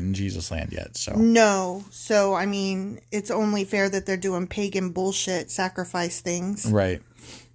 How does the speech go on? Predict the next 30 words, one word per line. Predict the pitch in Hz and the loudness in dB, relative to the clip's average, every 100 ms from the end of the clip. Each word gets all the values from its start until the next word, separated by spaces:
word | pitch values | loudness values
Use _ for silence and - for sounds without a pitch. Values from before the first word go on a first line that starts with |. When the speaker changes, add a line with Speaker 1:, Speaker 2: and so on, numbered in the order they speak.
| - - - | -20 -12 -4
Speaker 2:
Okay, | 214 214 185 147 | -2 0 -2 -2
so, | - - 233 220 | -2 4 6 6
"And | - 233 | 4 2
the | 240 | 4
Lord | 233 247 254 269 | 4 6 6 4
was | 285 | -6
pleased | - 254 226 220 | -6 -4 -2 -2
with | 226 214 | -4 -4
the | 202 | -2
aroma | 190 190 202 214 220 - | -2 2 2 4 4 2
of | 196 196 | 0 -2
the | |
sacrifice." | - 208 208 208 - 180 - | 0 2 2 -2 -6 -6 -6
I | - | -4
mean, | 190 190 | -4 -2
I | 185 | -2
know | 190 | -4
I | 185 | -2
love | 180 170 185 | 0 0 2
me | 185 | 0
some | 190 180 170 | 0 -4 -4
burnt | 170 170 160 | -2 -2 0
animal. | 170 170 175 151 156 165 - 156 - 139 | 0 2 2 2 2 0 -2 -6 -4 -6
Speaker 1:
<laughs> | - - - | -6 -10 -2
Speaker 2:
"And | 214 233 | 4 4
said | 277 254 | 6 4
to | 233 | 4
himself, | 269 233 226 240 214 220 - _ _ | 2 2 0 4 4 4 -2 _ _
'Hmm, | 302 269 277 208 185 185 | -12 -2 2 2 -2 -6
self, | - 247 254 277 - | -4 2 2 0 -4